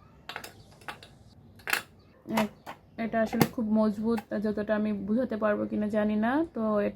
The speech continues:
ট্রান্সপারেন্ট, এটা তিনটা কালার হবে। আর এটা একেবারে নিয়ে আপনি ড্রয়ারে যে কোনো জায়গায় রেখে দিতে পারবেন।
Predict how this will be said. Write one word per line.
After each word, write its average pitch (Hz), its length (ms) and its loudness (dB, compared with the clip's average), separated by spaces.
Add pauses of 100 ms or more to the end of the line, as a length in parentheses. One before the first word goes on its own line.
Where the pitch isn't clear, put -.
ট্রান্সপারেন্ট, 214 720 0
এটা 208 240 -2
তিনটা 254 400 -4
কালার 220 360 0
হবে। 220 400 0 (480)
আর 233 140 2
এটা 226 240 0
একেবারে 220 360 0
নিয়ে 214 260 0
আপনি 214 280 0
ড্রয়ারে 202 440 2
যে 202 180 -2
কোনো 202 200 0
জায়গায় 104 360 0
রেখে 208 200 -2
দিতে 196 200 -4
পারবেন। 202 460 -2